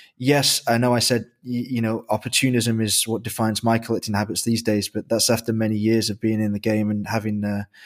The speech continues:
accrued enough disposable income to, to really have a go at it. Um, in the early days, you have to be more creative, especially if you're, if you're, if you're low on funds.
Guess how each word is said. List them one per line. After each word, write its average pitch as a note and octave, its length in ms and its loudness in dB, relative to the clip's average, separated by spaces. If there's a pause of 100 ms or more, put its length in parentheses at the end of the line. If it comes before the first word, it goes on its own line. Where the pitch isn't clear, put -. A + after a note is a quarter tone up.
(240)
accrued C3+ 540 0
enough B2 380 0
disposable A2+ 680 -2
income G#2+ 420 -2 (340)
to, G#2+ 340 0
to - 160 -4
really A2 460 2
have G2+ 160 0
a G#2 40 -4
go A#2 280 2
at G2+ 120 -2
it. G#2 140 -10 (380)
Um, G#2+ 300 0
in A#2+ 140 0
the A#2+ 140 4
early C3+ 200 4
days, A#2 540 0 (280)
you B2 80 0
have B2 120 0
to A#2+ 80 -10
be B2+ 100 0
more A#2+ 200 -2
creative, A2 760 -4 (280)
especially C3 360 0
if A#2 120 -4
you're, A2+ 200 2
if G#2+ 240 -6
you're, A2 180 0 (300)
if A2+ 160 -10
you're G#2+ 100 -4 (320)
low A#2 180 2
on G#2+ 120 -2
funds. G#2+ 520 -4